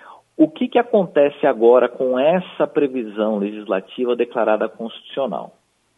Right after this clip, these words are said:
Caso não se encontre nenhum patrimônio, e aí vem o ponto importante,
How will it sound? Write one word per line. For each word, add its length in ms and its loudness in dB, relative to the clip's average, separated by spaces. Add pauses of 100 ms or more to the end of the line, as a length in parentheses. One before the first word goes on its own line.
(500)
Caso 600 2
não 340 0
se 160 -14
encontre 640 -4
nenhum 560 -2
patrimônio, 1040 -2 (420)
e 100 8
aí 120 8
vem 140 0
o 60 2
ponto 240 2
importante, 560 -2